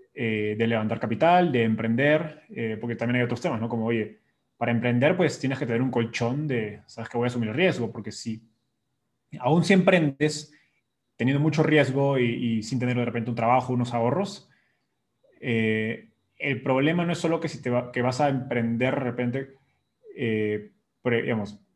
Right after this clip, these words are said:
y que te vaya mal y, pues, sufras, sino que como vas a emprender con ese miedo detrás que está escondido,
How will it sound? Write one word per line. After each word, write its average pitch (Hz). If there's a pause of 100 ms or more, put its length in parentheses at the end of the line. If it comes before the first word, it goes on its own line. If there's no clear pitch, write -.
(500)
y 139
que 117
te 123
vaya 143
mal 151
y, 123
pues, 123
sufras, 196
sino 151
que 196
como 123
vas 143
a 196
emprender 143
con 123
ese 156 (400)
miedo 135
detrás 123
que -
está -
escondido, 170